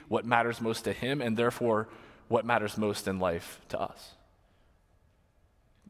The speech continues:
I'm not sure what you would put on that list. Maybe you got some notes that you're taking there. Maybe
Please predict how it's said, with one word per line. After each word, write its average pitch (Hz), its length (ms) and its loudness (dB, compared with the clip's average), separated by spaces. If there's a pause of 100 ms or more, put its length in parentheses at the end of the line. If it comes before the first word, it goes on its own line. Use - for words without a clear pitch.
(420)
I'm 127 100 -6
not 143 160 2
sure 147 120 0
what 135 140 2
you 127 100 0
would 120 80 -2
put 131 160 2
on 120 120 4
that 110 140 4
list. 110 380 -2
Maybe 110 220 -2
you 113 60 -2
got 113 180 2
some 107 160 -4
notes 110 240 -2
that 82 80 -8
you're 87 100 -6
taking 87 300 -2
there. 85 140 -2
Maybe 117 320 0